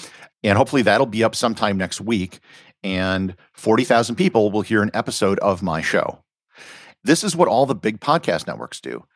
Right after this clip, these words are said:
I listen to one show on Wondery, and I swear to God, every week they're doing a separate thing in the feed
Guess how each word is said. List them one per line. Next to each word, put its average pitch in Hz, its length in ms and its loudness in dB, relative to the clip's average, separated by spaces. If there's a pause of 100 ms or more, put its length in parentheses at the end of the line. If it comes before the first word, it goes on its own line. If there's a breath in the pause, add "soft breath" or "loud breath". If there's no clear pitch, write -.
(440 loud breath)
I 117 120 4
listen 175 320 2
to 139 180 0
one 131 340 2
show 120 600 2
on 101 200 -2
Wondery, 95 520 -6 (420)
and 113 80 0
I 131 80 2
swear 156 240 0
to 139 80 0
God, 120 280 2
every 131 260 -2
week 104 460 -2 (280)
they're 120 260 2
doing 110 440 -2
a 104 80 -4
separate - 580 0 (140)
thing 151 240 0
in 123 100 -2
the 101 60 0
feed 101 480 -2